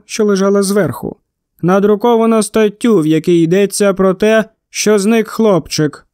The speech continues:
Це було двома тижнями пізніше і за двадцять миль від моря. Кожне коло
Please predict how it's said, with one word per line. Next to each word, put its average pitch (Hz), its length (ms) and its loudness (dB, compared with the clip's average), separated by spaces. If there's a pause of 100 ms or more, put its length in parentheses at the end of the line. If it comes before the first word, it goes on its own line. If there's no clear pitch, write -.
(200)
Це 214 280 2
було 220 320 2
двома 220 320 2
тижнями 208 480 0
пізніше 185 760 0 (100)
і 165 140 2
за 190 140 0
двадцять 190 460 0
миль 208 260 2
від 196 160 0
моря. 151 440 2 (440)
Кожне 214 480 2
коло 170 520 0